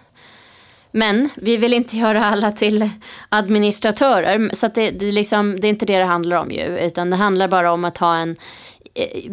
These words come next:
jag brukar i alla fall säga det här till klienter alltid, att det handlar om att ha en, en rutin för, för det här. Ehm, en inarbetad rutin som man har utbildningar om för chefer, så att det här blir ett mer naturligt förhållningssätt som chef.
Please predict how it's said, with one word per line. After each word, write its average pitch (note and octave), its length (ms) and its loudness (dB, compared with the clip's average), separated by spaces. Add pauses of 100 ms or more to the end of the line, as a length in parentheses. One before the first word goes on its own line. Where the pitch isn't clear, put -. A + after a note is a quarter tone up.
jag A3 140 2
brukar G#3 220 2
i - 20 4
alla F3 100 2
fall E3+ 220 0
säga E3+ 220 0
det E3 60 0
här E3 100 2
till E3 120 -4
klienter E3+ 360 -4
alltid, E3 480 0
att F3 80 0
det F3+ 80 0
handlar F3+ 340 2
om E3+ 180 2
att E3+ 140 -4
ha E3 240 2
en, E3 220 -6 (380)
en F3+ 160 0
rutin F3 640 0
för, D3+ 460 -2 (140)
för F3 140 -4
det D#3+ 80 0
här. D#3 360 0 (320)
Ehm, F3 540 -4
en F#3+ 120 -2
inarbetad G#3+ 580 0
rutin G#3+ 520 0
som F3+ 140 -6
man E3 100 -2
har E3+ 100 0
utbildningar F#3 600 0
om D#3+ 160 -2
för - 140 -10
chefer, - 520 -6 (480)
så E3+ 380 -2
att - 360 -2
det F#3 120 -2
här F3+ 240 2
blir F3 200 0
ett E3+ 160 -4
mer E3 240 -4
naturligt E3+ 520 -2
förhållningssätt F3 760 -2
som - 180 -6
chef. - 340 -12